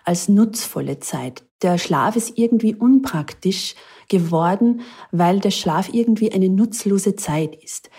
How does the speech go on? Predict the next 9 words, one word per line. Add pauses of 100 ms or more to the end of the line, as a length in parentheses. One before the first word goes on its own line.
(340)
Und (460)
durch
diesen
Stress,
durch
diese
Anforderungen
des
Tages